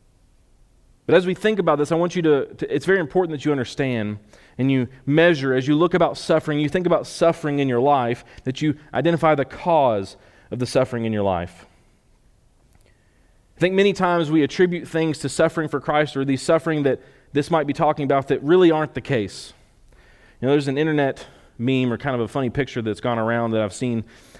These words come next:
several times, and it gets put with different things in, in it. But you've, you've heard the idea, right, that God gives his toughest battles to his toughest soldiers, right? That if you're suffering, right, Paul's an example that he's suffering so greatly,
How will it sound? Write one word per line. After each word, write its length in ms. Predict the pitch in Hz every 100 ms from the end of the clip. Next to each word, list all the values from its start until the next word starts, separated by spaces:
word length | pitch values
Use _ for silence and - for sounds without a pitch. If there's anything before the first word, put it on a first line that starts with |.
| -
several 300 | 156 139 131
times, 300 | 143 135 135
and 80 |
it 60 | 135
gets 300 | 139 143 - - _ _
put 160 | 208 156
with 160 | 143
different 340 | 160 170 147 -
things 300 | 156 147 131
in, 80 | 139
in 180 | 147 147
it. 220 | 110 - _ _ _ _ _ _ _
But 420 | 120 143 - - - 127 -
you've, 200 | 208 214
you've 160 | 226
heard 280 | 185 196 185
the 160 | 151 147
idea, 380 | 135 120 117 113
right, 240 | 123 120 117
that 140 | 113
God 260 | 131 139 135
gives 200 | 135 -
his 200 | 127 -
toughest 380 | - 143 135 117
battles 400 | 117 117 110 -
to 120 | 117
his 120 | 95
toughest 360 | - 107 - -
soldiers, 400 | 87 78 - 95
right? 220 | 87 87 _ _ _ -
That 60 | 139
if 80 |
you're 80 | 170
suffering, 400 | 170 208 190 170
right, 180 | 185 208 - - -
Paul's 260 | 196 214
an 40 | 196
example 380 | 165 208 156 147
that 140 | 143 -
he's 180 | - 214
suffering 500 | - 240 240 226 196
so 160 | 170 175
greatly, 540 | 156 196 151 139 151